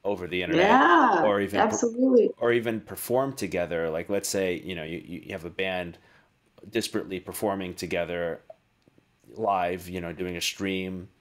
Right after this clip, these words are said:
Speaker 1: and, uh,
Speaker 2: Mm-hmm.
Speaker 1: you know, that could be, that could be great.
Speaker 2: Absolutely.
Speaker 1: Or even band practice. Like, you know, if you live far, far away from your bandmates, you can literally
Speaker 2: I'm
Speaker 1: rehearse.
Speaker 2: so far away from my bandmates. I know. I
Speaker 1: Uh,
Speaker 2: live, like,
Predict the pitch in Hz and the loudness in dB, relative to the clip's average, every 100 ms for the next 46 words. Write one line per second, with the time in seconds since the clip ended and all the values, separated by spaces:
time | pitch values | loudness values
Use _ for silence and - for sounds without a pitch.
0 | _ _ _ _ _ _ _ 92 90 170 | _ _ _ _ _ _ _ -10 -8 -8
1 | 170 170 220 196 190 190 220 262 - - | -4 6 6 6 2 6 8 8 6 -14
2 | - 90 - 85 87 85 76 _ 90 - | -6 -6 -6 -8 -8 -8 -10 _ -14 -12
3 | 85 87 90 90 73 _ _ _ _ _ | -10 -6 -4 -4 -6 _ _ _ _ _
4 | _ _ _ _ _ - 190 240 202 - | _ _ _ _ _ 4 4 4 -2 4
5 | 196 226 202 131 135 131 101 131 156 78 | 6 8 8 8 4 0 0 -2 -4 -6
6 | 58 - 73 80 85 104 95 92 104 92 | -8 -10 -6 -4 -2 -2 -2 0 0 0
7 | 95 107 101 - 98 95 - 104 - 101 | 0 0 0 -2 -2 -2 -2 -14 -4 0
8 | 95 92 95 - 87 85 85 87 92 110 | 2 0 -2 -4 -6 -4 -4 -4 -4 -4
9 | 98 85 - 92 92 92 92 85 82 98 | -4 -6 -8 -8 -6 -4 -2 -2 0 2
10 | 98 95 101 90 - - 165 165 170 160 | 4 2 0 0 -4 2 6 6 6 0
11 | - - 190 - - - - - - - | 2 2 4 4 4 4 6 8 6 4
12 | - - - - 175 - 196 - - 196 | -2 -14 -2 6 8 8 0 -4 0 6
13 | 190 180 180 175 | 8 8 8 6